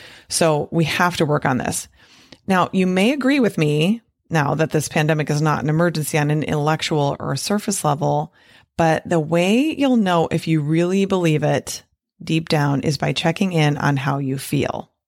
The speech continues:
Okay. Your emotions are going to give you this information, because you can be thinking things, but deep down you disagree with yourself, and you can tell because of the emotion in your body.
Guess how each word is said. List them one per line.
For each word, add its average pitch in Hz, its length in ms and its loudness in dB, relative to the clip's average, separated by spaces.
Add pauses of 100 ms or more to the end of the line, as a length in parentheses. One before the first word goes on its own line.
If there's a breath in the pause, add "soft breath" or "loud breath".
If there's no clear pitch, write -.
Okay. 147 240 -2
Your 170 180 2
emotions 160 720 2
are 151 140 -2
going 147 220 -2
to 143 60 0
give 143 200 -2
you 143 60 -2
this 143 200 -2
information, 139 460 -4
because 170 220 0
you 202 100 2
can 262 140 2
be 240 100 0
thinking 233 420 -2
things, 160 600 -2 (440 loud breath)
but 160 220 0
deep 208 240 0
down 175 560 2
you 165 100 2
disagree 160 460 0
with 190 140 -2
yourself, 147 420 0
and 151 80 -2
you 143 80 -2
can 147 140 -2
tell 160 340 0
because 147 480 -2
of 147 80 -2
the 147 100 -2
emotion 139 380 -2
in 147 120 -6
your 135 100 -8
body. - 400 -6